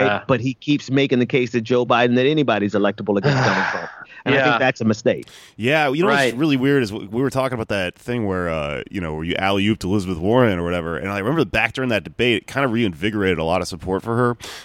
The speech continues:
Speaker 3: Obviously not that much, but, um,
Speaker 1: <laughs>
Speaker 3: but the line that I heard from a lot of people were, uh,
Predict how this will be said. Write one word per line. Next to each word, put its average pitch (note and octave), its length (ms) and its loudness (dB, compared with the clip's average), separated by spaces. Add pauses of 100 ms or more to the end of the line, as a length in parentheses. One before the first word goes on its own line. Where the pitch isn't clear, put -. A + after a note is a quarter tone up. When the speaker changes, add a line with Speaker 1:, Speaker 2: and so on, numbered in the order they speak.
Speaker 3:
Obviously F#2 320 0
not E2+ 160 -2
that D2+ 160 0
much, F2 360 0
but, F#2 200 4
um, F2 300 2
Speaker 1:
<laughs> C3+ 540 0 (120)
Speaker 3:
but A#2+ 140 -2
the A2+ 180 -6
line D#3+ 460 0
that G#2+ 100 -2
I G#2 80 -2
heard B2 160 -2
from G2 120 -12
a - 20 -12
lot D3+ 160 0
of C#3+ 80 0
people G2+ 180 -2
were, E2 140 -4 (280)
uh, F2+ 220 -4